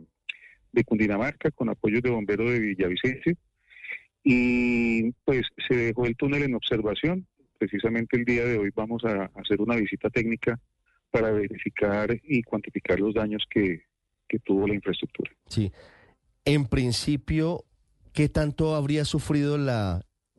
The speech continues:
Speaker 2: estructura del, del túnel, teniendo en cuenta lo que se está viendo, que las imágenes son muy impresionantes? El incendio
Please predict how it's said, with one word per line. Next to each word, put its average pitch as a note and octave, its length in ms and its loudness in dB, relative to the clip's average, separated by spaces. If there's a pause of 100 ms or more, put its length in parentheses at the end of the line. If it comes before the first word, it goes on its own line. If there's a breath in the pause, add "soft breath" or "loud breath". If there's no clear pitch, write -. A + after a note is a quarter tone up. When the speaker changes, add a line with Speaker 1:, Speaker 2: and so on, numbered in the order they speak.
(120)
Speaker 2:
estructura B2+ 720 2
del, G2+ 320 0
del G2+ 180 -2
túnel, A2+ 600 0
teniendo A#2 240 2
en C3 80 -2
cuenta D3 340 0
lo A#2+ 260 0
que A2 200 -2
se G2+ 100 -2
está G#2 240 0
viendo, C#3+ 320 0
que - 80 -4
las G2+ 120 0
imágenes A#2 320 2
son A#2+ 120 0
muy C3+ 140 0
impresionantes? B2 680 0
El B2 80 2
incendio G#2 500 0